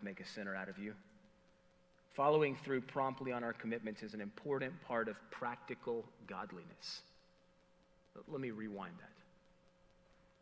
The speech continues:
Having integrity, sincerity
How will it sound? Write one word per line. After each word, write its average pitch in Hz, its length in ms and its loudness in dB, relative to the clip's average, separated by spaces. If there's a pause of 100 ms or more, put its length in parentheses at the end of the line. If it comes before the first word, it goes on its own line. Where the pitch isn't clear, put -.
(160)
Having 147 400 6
integrity, 117 720 -4
sincerity 120 880 2